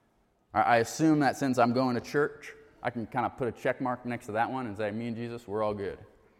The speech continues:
right? Or, uh, you know, he wants me to s-, serve some or, uh, give a little bit. Check,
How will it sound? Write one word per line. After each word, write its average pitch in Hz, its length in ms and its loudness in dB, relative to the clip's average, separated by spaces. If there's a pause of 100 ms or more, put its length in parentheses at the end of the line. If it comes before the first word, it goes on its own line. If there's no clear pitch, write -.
(120)
right? 101 220 -2
Or, 104 300 2 (360)
uh, 104 320 4
you 123 80 0
know, 123 80 0
he 131 80 -2
wants 143 220 0
me 131 80 0
to 113 40 0
s-, - 260 -8
serve 156 400 0
some 160 500 2
or, 107 180 0 (300)
uh, 101 160 -2
give 135 240 0
a 151 40 2
little 151 200 2
bit. - 420 0
Check, - 400 -2